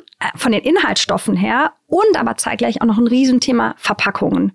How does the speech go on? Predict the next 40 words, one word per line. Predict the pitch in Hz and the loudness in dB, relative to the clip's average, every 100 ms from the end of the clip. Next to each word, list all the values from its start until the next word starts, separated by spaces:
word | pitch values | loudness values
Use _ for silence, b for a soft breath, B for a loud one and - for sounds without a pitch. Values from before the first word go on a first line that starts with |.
| B B B | B B B
Also | - 220 | -2 -2
Verpackungen | 247 240 - - 277 | -2 -2 -2 0 2
machen | 254 254 | 2 0
einfach | - 233 220 | 0 0 0
wahnsinnig | 220 262 262 254 | 0 2 2 2
viel | 254 | 0
Spaß, | - 240 247 | 0 -2 -2
weil | 226 | 0
die | 226 | 2
sehen | 226 240 | 2 2
schön | - 247 | 2 0
aus | - 269 | 0 0
und | 294 | 2
die | 240 | 0
stellt | - 247 | 0 -2
man | 220 | 0
sich | 226 | 0
hin | - 262 | 0 0
und | 240 | 0
die | 240 | -2
hat | 240 247 | -2 -2
man | 226 | -2
auch | 208 | -2
Freude | - 269 262 | -2 0 0
dran, | 233 233 | 0 0
das | 214 | 0
soll | - 277 | 0 0
auch | 254 | 0
alles | - 220 | 0 -2
so | - | -2
bleiben, | 202 208 262 233 247 B B B B | -2 -2 0 2 0 B B B B
aber | 240 226 | -2 0
die | 214 | 2
müssen | 220 240 240 269 - | 4 2 2 -2 -2
einfach | 214 202 202 | -2 -2 -2
viel | - 226 | -2 0
nachhaltiger | 214 - - 220 233 | 0 -2 -4 -4 -2
gestaltet | 220 - - 214 - | -2 -4 -4 -6 -6
werden. | - 233 - | -4 -2 -2
Und | 226 220 | 0 -2